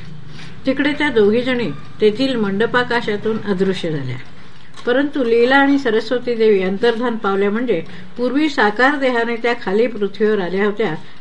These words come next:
असे मात्र नव्हे. त्यांचे देह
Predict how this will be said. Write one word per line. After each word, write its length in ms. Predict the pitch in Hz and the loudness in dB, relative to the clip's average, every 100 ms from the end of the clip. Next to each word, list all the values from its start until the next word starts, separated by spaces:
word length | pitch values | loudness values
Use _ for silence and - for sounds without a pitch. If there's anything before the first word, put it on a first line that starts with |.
| - | -4
असे 180 | 185 240 | 2 2
मात्र 380 | 240 226 214 214 | 2 -2 0 0
नव्हे. 260 | 202 139 131 - - - - - - - | 0 -2 -8 -12 -12 -12 -12 -12 -10 0
त्यांचे 340 | 226 220 247 | 2 4 2
देह 300 | 226 233 269 | 4 4 4